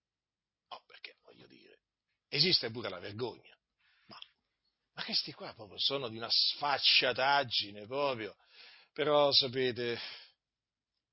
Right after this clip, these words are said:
c'è un Dio lassù. C'è un Dio lassù nei cieli dei quali nessuno si può fare beffe. E quelli che hanno provato a farsi beffe sono finiti male.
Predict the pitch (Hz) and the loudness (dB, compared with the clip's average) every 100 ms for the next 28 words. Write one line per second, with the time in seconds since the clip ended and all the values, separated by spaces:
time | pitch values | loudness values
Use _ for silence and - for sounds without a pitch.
0 | _ - 123 113 104 101 104 104 95 - | _ -8 -6 -6 -6 -8 -8 -4 4 4
1 | 101 101 _ _ _ _ _ - _ _ | 4 -2 _ _ _ _ _ -20 _ _
2 | _ _ - 147 151 147 143 135 - 131 | _ _ -6 -4 0 2 4 4 4 2
3 | 127 - 127 123 117 123 120 117 - 123 | -2 0 0 0 0 0 0 2 2 2
4 | 113 104 104 113 104 107 104 101 - - | -2 -8 -8 -12 -12 -12 -12 -14 -16 -18
5 | - _ _ _ _ _ _ _ _ _ | -20 _ _ _ _ _ _ _ _ _
6 | _ _ _ _ _ _ _ _ _ _ | _ _ _ _ _ _ _ _ _ _
7 | _ _ _ _ _ - 139 - 156 151 | _ _ _ _ _ -2 -2 2 2 4
8 | 143 135 131 131 127 123 120 113 - 107 | 2 0 -4 -2 0 2 0 -4 -4 2
9 | - 110 110 104 - 110 107 - - - | 2 2 -4 -4 -6 -10 -10 -14 -16 -8
10 | 120 113 113 113 104 110 104 98 92 | -6 -6 -8 -8 -8 -10 -10 -12 -16